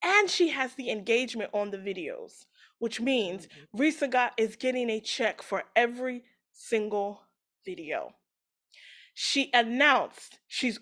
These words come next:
Speaker 1: on her way to London.
Speaker 2: Mm-hmm.
Speaker 1: And I believe, especially after the success of this, I believe a couple of things. I believe she's quick, she's closer to getting that B M W that she really wants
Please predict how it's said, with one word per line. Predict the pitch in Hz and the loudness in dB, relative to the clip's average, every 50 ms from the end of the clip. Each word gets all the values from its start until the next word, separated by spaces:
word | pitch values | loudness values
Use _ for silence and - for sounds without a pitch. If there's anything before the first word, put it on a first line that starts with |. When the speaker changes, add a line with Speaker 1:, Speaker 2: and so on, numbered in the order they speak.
| _ _ | _ _
Speaker 1:
on | 247 262 277 294 302 | 6 6 6 6 4
her | 294 - - 302 277 277 | 0 -2 0 2 2 2
way | 262 247 226 202 190 160 170 175 180 _ _ _ _ _ _ _ - | 2 0 0 2 2 2 0 -4 -6 _ _ _ _ _ _ _ -4
to | 220 | -2
London. | 202 196 196 185 180 175 139 160 147 107 196 - _ _ _ _ _ _ | -2 0 -2 -2 -4 -6 -8 -10 -10 -10 -12 -18 _ _ _ _ _ _
Speaker 2:
Mm-hmm. | 160 160 160 170 - 180 165 196 220 _ _ _ _ _ - - - - - _ _ _ - | -20 -20 -20 -20 -20 -20 -20 -20 -20 _ _ _ _ _ -20 -20 -20 -20 -20 _ _ _ 8
Speaker 1:
And | 254 254 254 | 8 10 12
I | 269 285 320 | 10 10 10
believe, | 294 311 302 302 311 359 349 311 269 240 214 208 - | 10 8 8 8 8 6 6 6 6 2 0 -2 0
especially | - 226 220 - - 285 294 - 330 320 - | 0 0 2 4 4 4 4 4 2 2 4
after | 240 269 269 254 240 | 4 2 2 0 0
the | 220 226 214 | 0 0 -2
success | - - 214 - - - 247 240 - - | -2 -4 -8 -6 -4 -4 -4 -4 -4 -6
of | 220 208 196 | -8 -4 -2
this, | 214 214 240 370 508 - - - - - _ _ _ _ - - - - - - - _ - | 0 2 2 2 0 -2 -8 -18 -20 -20 _ _ _ _ -20 -20 -20 -20 -20 -20 -18 _ 4
I | - 240 | 4 6
believe | 233 254 262 262 254 233 | 6 6 4 4 2 -2
a | 226 | -2
couple | - - 277 - - 247 | -2 -2 -2 -2 -2 -2
of | 233 226 | -2 -2
things. | 233 220 196 190 190 - - | -2 -2 -2 -4 -4 -2 2
I | - 233 | 2 4
believe | 226 247 240 240 226 | 4 4 2 0 0
she's | - - 240 214 - | -2 -4 -6 -8 -8
quick, | - - 294 277 - | -2 0 0 0 0
she's | - - 254 226 - | -2 -6 -8 -6 -4
closer | - - 302 269 277 - 277 | 0 2 4 4 4 0 -2
to | 254 | -4
getting | 233 214 247 247 254 233 214 240 | -6 -6 -4 -2 -2 -2 0 0
that | 240 226 220 220 214 | 0 -2 -2 -2 -4
B | 247 240 | -4 -4
M | 240 226 | -2 0
W | 233 233 233 233 247 247 247 247 | 0 -2 0 -2 -4 -4 -2 0
that | 233 240 226 | 0 -2 -2
she | - 240 | -2 -4
really | 226 220 233 233 240 240 | -2 0 0 0 0 0
wants | 233 254 240 247 269 269 - - | -2 -2 -2 -2 -4 -6 -10 -18